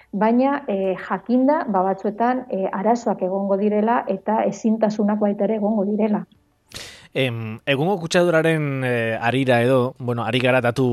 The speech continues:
Speaker 2: ugari jasotzen, bueno, ez dakigu oro har, e,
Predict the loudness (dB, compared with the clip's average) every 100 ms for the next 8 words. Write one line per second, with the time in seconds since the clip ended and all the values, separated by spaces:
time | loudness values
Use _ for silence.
0 | 0 2 2 2 0 0 0 0 0 -4
1 | _ -8 -2 -2 -2 -6 -6 -2 -2 0
2 | 0 2 0 0 2 4 4 2 -2 -2
3 | -2 -2 -4